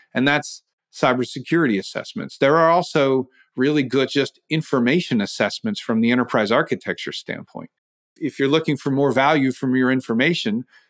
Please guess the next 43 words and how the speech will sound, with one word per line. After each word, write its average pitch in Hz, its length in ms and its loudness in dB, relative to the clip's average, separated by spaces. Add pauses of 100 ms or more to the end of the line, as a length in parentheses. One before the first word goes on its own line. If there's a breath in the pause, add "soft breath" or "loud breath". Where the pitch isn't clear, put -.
(200 soft breath)
you 131 80 -2
can 175 140 0
start 143 360 0
with 147 100 2
an 139 120 2
information 143 600 0
assessment 113 720 -4 (500)
of, - 280 -4 (120)
of 113 200 -4 (120)
how 104 240 -2
well 123 180 4
you're 156 160 4
doing 147 360 2
managing 101 460 -2
your 95 120 -4
company's 98 460 -6
information - 640 -6
and 107 160 0
how 110 160 2
you 123 160 4
even 135 240 2
think 160 240 0
about 90 300 -2
it. 101 100 -8 (640)
So 160 240 2
assessments 185 540 0
are 156 100 4
done 143 260 2
in 135 140 2
every 139 340 2
industry. 151 540 0
Again, 123 340 0
certainly 147 460 0
when 131 140 2
it 117 60 0
comes 123 260 -2
to 98 80 -4
risk 113 300 0
management, 113 560 0
there's 98 200 -4
lots 113 260 -2
of 104 80 -10
assessments, 104 720 -8